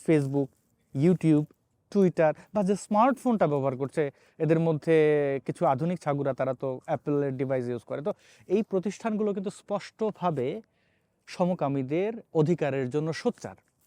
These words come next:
Facebook-এর প্রতিষ্ঠাতা পরিচালক মার্ক জাকারবার্গ বহুবার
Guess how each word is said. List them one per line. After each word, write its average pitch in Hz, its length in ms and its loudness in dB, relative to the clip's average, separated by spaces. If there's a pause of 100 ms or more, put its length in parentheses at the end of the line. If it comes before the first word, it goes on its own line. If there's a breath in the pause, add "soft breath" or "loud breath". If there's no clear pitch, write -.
Facebook-এর 185 380 4
প্রতিষ্ঠাতা 185 540 -2
পরিচালক 135 500 -2
মার্ক 143 280 0
জাকারবার্গ 131 640 0
বহুবার 180 640 6